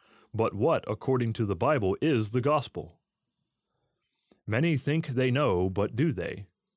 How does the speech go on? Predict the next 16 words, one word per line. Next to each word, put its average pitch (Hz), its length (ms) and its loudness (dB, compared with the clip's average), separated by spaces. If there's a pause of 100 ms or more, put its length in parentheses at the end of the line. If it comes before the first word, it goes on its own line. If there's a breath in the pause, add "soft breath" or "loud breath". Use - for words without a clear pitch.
(480)
The 107 100 -2
word 104 300 0
gospel 113 460 0
simply 135 360 -2
means 101 560 0 (300 soft breath)
good 120 180 0
news. 113 600 -2 (1120 loud breath)
What 135 260 0
is 123 340 2
that 107 200 0
good 117 200 0
news? 92 460 -2 (2000 soft breath)
Many 143 300 0
evangelicals 127 760 0
rightly 131 500 0
understand 123 800 0